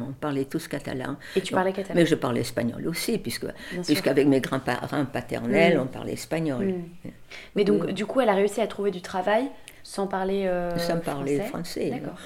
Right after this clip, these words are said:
Speaker 1: Oh, ben, il fallait pas parler, il fallait
Speaker 2: Mm.
Speaker 1: juste, je vais vous raconter une anecdote.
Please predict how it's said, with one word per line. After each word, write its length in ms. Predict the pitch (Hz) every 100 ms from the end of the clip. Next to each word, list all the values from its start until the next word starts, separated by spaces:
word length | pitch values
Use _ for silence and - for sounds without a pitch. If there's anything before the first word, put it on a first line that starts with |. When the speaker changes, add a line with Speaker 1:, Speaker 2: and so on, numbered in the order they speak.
| 247
Speaker 1:
Oh, 60 | 147
ben, 80 | 143
il 40 |
fallait 220 | - 139
pas 120 | 135
parler, 380 | 135 147 165 190
il 60 | 143
fallait 220 | 139 135
Speaker 2:
Mm. 60 | 127
Speaker 1:
juste, 200 | 135 147 139
je 60 | -
vais 60 |
vous 80 | 165
raconter 800 | 165 160 - 165 - 170 - 156
une 80 | 143
anecdote. 520 | 151 139 143 156 156